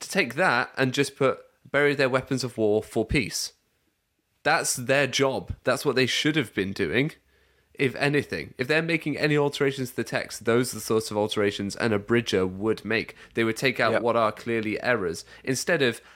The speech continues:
Speaker 1: painstakingly etching those errors
Speaker 2: <laughs> Yep.
Speaker 1: into gold.
Speaker 2: Yeah. It, it, that's just it. I mean, it's, it, that is what happens when you have an orally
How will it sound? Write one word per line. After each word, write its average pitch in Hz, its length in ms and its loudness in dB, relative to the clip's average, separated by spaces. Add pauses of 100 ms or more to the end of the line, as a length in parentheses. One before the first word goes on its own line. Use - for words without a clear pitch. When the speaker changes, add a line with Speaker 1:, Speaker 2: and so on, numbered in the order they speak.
(260)
Speaker 1:
painstakingly 147 1080 -2
etching 135 380 -4
those 123 300 0
errors 113 540 -2 (300)
Speaker 2:
<laughs> 151 120 -2
Yep. 131 100 2
Speaker 1:
into 113 480 2
gold. 95 540 0 (380)
Speaker 2:
Yeah. - 260 -2 (500)
It, 135 140 -2
it, 117 280 -2
that's 139 240 0
just - 180 -4
it. 110 120 4
I - 20 -2
mean, 127 160 0
it's, 120 140 0
it, - 260 -2 (140)
that 139 280 2
is 127 140 0
what 123 140 0
happens 120 320 0
when 120 100 -2
you 120 60 0
have 110 80 2
an 110 80 -2
orally 120 640 2